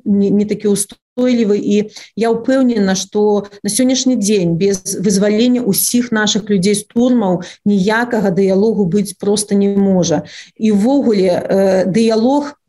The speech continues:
можа і павінен быць, э, паміж беларусамі, э, а не паміж Лукашэнкам і Захадам. І, э, бо гэта будзе, э, ну, прафанацыя, а не, а не дыялог.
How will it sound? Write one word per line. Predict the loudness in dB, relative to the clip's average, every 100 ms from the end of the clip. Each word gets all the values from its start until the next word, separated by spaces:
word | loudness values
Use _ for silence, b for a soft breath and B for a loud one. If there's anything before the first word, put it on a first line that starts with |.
| _ -4 0
можа | 0 0
і | -2 -4
павінен | -2 0 0 2 0 -2
быць, | -4 -4 -8 _ _ -4
э, | 0 2 2 2 0
паміж | -2 0 0 0
беларусамі, | 0 2 2 2 2 0 0 0 0
э, | -2 -2 -2 -2
а | 0
не | 0 0
паміж | 0 0 2 0
Лукашэнкам | 0 0 -2 -2 -2 0 0
і | 0
Захадам. | 0 -2 -4 -2 -2 0
І, | 0 0 B B -4
э, | 0 2 2 2
бо | 2
гэта | 0 0 -2
будзе, | 0 0 0 0
э, | 0 0 0 -2 -2
ну, | -2
прафанацыя, | -2 -4 0 0 0 -2 0
а | 2
не, | 2 2
а | 2
не | 0
дыялог. | 0 0 2 2 -2